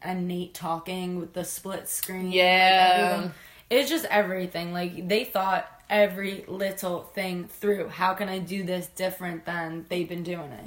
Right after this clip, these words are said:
Speaker 1: you know?
Speaker 2: Yes. And Sam Levinson writ-, wrote it and directed it. Like,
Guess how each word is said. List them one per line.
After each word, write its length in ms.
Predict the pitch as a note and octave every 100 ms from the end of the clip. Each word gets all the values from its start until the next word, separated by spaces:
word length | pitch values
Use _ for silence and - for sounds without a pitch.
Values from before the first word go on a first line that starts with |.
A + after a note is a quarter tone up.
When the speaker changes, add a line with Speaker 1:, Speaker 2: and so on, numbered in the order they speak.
| -
Speaker 1:
you 120 | F3+
know? 360 | F3 E3+ F#3 G#3+ _ _ _ _ - _
Speaker 2:
Yes. 500 | G#3+ F#3 - - - - - -
And 520 | D4+ E4 C#4+ C#4 C4 - _ _ _ -
Sam 380 | - A#3 G#3+ G3
Levinson 760 | B3+ D#4 - G3+ F#3+ F#3+ G3 - _ _ _ _ _ _ _
writ-, 340 | F3+ F3 G#3+ G#3 F#3
wrote 220 | G#3+ B3
it 260 | G#3 F#3+ -
and 180 | F3+ F#3+
directed 340 | F3+ F3 F3+
it. 240 | D#3+ D#3 E3+
Like, 380 | E3+ E3 D#3